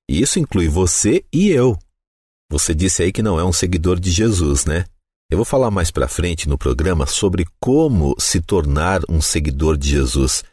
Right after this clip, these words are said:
e como isso pode te ajudar e como esse relacionamento é especial. Mas entenda, por favor, que a Bíblia, a palavra de Deus, é pra todos, viu? Não apenas pros seguidores de Jesus.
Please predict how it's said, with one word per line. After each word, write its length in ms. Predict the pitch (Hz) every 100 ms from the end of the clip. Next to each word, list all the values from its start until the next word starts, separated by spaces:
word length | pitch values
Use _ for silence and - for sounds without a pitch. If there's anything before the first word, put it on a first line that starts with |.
| -
e 80 | 76
como 220 | 143 131
isso 180 | 135 117
pode 220 | 127 117
te 120 | -
ajudar 460 | 127 117 78 92 92 - _ -
e 60 |
como 200 | - 123
esse 300 | 120 - 110 80
relacionamento 720 | 90 139 127 - 87 87 107
é 20 |
especial. 600 | 85 - 73 - 64 53 - _ _ _ -
Mas 160 | 76 82
entenda, 380 | 71 95 87
por 200 | 78 120
favor, 600 | 127 - 104 73 71 67 -
que 80 | -
a 80 | 76
Bíblia, 500 | 67 90 95 67 - - -
a 80 | -
palavra 380 | 73 78 78
de 120 | 64 62
Deus, 380 | 78 90 - - _ _
é 80 | 73
pra 200 | 90 104
todos, 580 | - - 110 90 69 -
viu? 200 | 76 85 - _ _ -
Não 100 | 90
apenas 360 | 147 - 90 80
pros 180 | - 76
seguidores 560 | 80 73 67 78 71
de 120 | 71
Jesus. 640 | 71 71 64 62 57 -